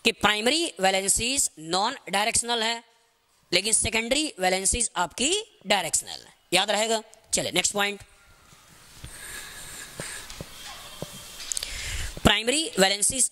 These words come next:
आर, प्राइमरी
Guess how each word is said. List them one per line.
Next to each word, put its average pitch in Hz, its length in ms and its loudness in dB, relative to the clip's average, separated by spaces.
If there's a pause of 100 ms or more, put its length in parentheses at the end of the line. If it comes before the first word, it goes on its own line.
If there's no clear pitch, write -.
आर, 156 340 2 (2000)
प्राइमरी 190 720 4